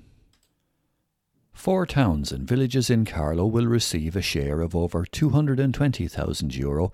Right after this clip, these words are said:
for streetscape enhancements. Tullow, Loughlin Bridge, Rathvilly and Bagnallstown communities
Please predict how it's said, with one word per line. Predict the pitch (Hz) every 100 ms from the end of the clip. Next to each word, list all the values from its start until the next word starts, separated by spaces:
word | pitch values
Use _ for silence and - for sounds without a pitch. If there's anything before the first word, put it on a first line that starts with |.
| -
for | - 104
streetscape | - 117 120 - - 67 -
enhancements. | 67 - 76 - - - - - - _ - _ _ -
Tullow, | - 147 143 127
Loughlin | 101 113 - 104 87
Bridge, | 101 104 -
Rathvilly | - 78 78 - 104 95
and | 69
Bagnallstown | 64 82 85 85 87 - 87 85
communities | - 87 95 90 101 101